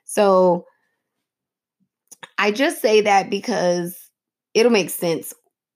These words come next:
It'll make more sense for you to know that as I talk about, like, the salon and all that stuff. So anyway,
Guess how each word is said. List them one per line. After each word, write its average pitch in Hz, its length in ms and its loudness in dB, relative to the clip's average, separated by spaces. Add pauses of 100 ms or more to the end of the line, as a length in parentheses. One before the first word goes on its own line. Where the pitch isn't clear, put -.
(220)
It'll 254 160 2
make 226 180 2
more 208 360 -2
sense 202 280 -8
for 190 120 -6
you 185 160 -8
to 180 160 -8
know 170 280 -4
that 185 260 -2
as 175 200 -4
I 170 80 -8
talk 180 240 -4
about, 165 260 2
like, 165 220 -4
the 170 140 -6
salon 160 720 -4
and 151 120 -4
all 147 140 -4
that 127 220 -8
stuff. - 320 -18 (160)
So 233 500 0 (800)
anyway, 226 580 2